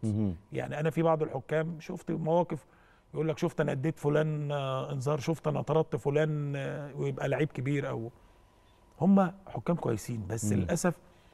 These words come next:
Speaker 2: الحكم بيبقى داخل المباراة من الآخر مش عايز جمهور الفرقة دي يعني يخبط فيه.
Speaker 1: بس أقول لك حاجة بقى، أنا معيد فيها كلام الكابتن جمال غندور، يمكن ما لحقتش وإحنا في الحوار ما لحقتش أقولها له، إنه آه، لأ، في أندية بتضغط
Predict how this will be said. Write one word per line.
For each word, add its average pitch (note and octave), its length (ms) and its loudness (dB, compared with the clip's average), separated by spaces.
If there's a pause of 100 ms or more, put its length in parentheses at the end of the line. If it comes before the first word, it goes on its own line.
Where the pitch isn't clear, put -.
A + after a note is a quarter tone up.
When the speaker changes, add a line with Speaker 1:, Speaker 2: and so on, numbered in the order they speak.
(340)
Speaker 2:
الحكم D#3 400 2
بيبقى E3 260 2
داخل D#3 280 0
المباراة C3+ 460 0 (1040)
من - 80 -8
الآخر E3+ 480 2
مش D3+ 180 -4
عايز D3 220 2
جمهور C3+ 340 2
الفرقة D3+ 400 2
دي E3 200 2 (920)
يعني B2+ 320 -2 (480)
يخبط A#2+ 400 2
فيه. E2+ 160 -10 (300)
Speaker 1:
بس A2 100 -2
أقول G3+ 80 2
لك E3 60 -2
حاجة C#3 200 2
بقى، D3 180 8
أنا B2 80 2
معيد A#2+ 200 0
فيها C3 200 0
كلام G#2+ 240 -2
الكابتن G#2 320 -2
جمال F#2+ 180 0
غندور، F2+ 420 -4 (360)
يمكن G2+ 180 0
ما G2+ 80 4
لحقتش G#2+ 300 0
وإحنا F2 360 0
في - 80 -6
الحوار F#2+ 280 0
ما F#2+ 120 0
لحقتش G2 260 -4
أقولها F2+ 220 -2
له، G2+ 120 -4 (760)
إنه B2 140 4
آه، D3+ 180 4
لأ، C#3 160 2
في D#3 160 2
أندية A2+ 200 0
بتضغط E2 580 -8